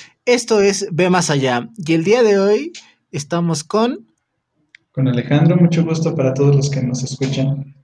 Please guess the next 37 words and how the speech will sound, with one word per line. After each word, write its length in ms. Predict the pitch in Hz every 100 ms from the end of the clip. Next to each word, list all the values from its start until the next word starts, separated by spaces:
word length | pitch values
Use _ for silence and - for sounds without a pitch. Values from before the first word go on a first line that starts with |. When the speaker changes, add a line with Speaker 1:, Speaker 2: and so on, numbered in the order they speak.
| _ _ _ _ _ _ - _ -
Speaker 1:
Y 240 | 220 240
mi 100 | 226
nombre 380 | 190 190 196 190
es 100 | 175
Francisco 580 | 175 156 147 151 - 175
Reza, 440 | 214 208 208 196 - - - _ _
y 80 | 160
junto 300 | 175 170 196
a 60 |
un 100 | 220
equipo 320 | 233 226 220 214
de 100 | 190
personas 500 | 139 - 165 160 147
mucho 280 | 202 -
más 180 | 196 180
grande, 460 | 170 165 151 175 180 - _
estaremos 480 | - 160 190 208 233
trabajando 680 | 226 190 156 - 175 175 202
en 200 | 190 165
Ve 100 | 170
Más 220 | 170 -
Allá. 220 | 135 123
El 200 | - 147
día 160 | 175 190
de 80 | 180
hoy 220 | 202 220
toca 280 | 202 196 175
hablar 260 | 170 185 180
sobre 400 | 202 202 226 208
hidratación, 680 | 170 156 147 143 - 143
así 220 | 135 -
que 200 | 175 170
esto 240 | 165 - 180
es 260 | 233 320 - - _ _ _
Ve 220 | 175 202 233
Más 240 | 226 196
Allá, 340 | 175 190 240